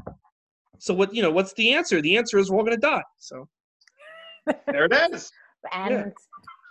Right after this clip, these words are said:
Speaker 3: and we're done. I w-, thought maybe I could ask a, a
Speaker 1: <laughs>
Speaker 3: follow-up, and, and we're
Speaker 2: We're
Speaker 3: not,
Speaker 2: done.
Speaker 3: and we're not necessarily talking, I won't name names, but, but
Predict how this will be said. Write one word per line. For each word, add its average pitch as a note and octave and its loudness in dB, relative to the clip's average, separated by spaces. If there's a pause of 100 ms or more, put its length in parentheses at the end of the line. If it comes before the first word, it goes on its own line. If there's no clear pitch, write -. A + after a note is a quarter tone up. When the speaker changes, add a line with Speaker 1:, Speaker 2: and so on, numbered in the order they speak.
(100)
Speaker 3:
and A3+ 2
we're B3 4
done. A#3+ 2
I F3 -4
w-, F#3 -8
thought G3+ 0
maybe G#3+ 0
I G3 -2
could A3+ 0
ask G3+ -2
a, F#3 4 (320)
a G3+ -4
Speaker 1:
<laughs> - -12
Speaker 3:
follow-up, A3 4
and, G3+ -2 (360)
and A#3 0
we're C4 4
Speaker 2:
We're A#3 0
Speaker 3:
not, G3+ 2
Speaker 2:
done. F3 -10 (560)
Speaker 3:
and B3 2
we're D4+ 6
not F4 6
necessarily C#4 0
talking, A#3 -2
I G#3 2
won't A3 0
name G#3+ -4
names, A#3+ -4 (180)
but, F3+ 2 (320)
but G3 0